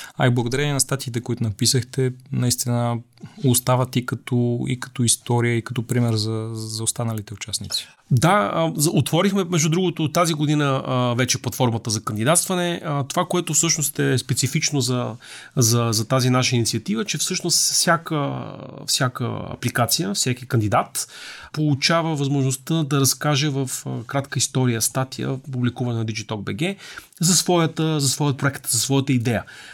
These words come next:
Speaker 2: Също така имаме специална категория, а, стартапи, в която всъщност искаме да оценим и възможността на стартиращите компании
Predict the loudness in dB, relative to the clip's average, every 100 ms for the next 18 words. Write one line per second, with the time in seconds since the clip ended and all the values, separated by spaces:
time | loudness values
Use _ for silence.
0 | -10 -2 2 2 -2 -4 0 2 2 0
1 | 2 4 4 2 2 2 2 0 -4 -4
2 | 0 0 2 0 -2 -4 -8 -4 -2 0
3 | 0 -2 -8 -4 -2 -2 -6 -16 -8 -8
4 | -2 2 2 0 -2 -2 -2 -2 -2 -2
5 | -2 -4 -4 -2 0 0 0 -2 0 0
6 | 0 0 0 -2 -4 -4 -2 -2 -2 -4
7 | -2 -2 -2 -6 -6 -4 0 2 4 0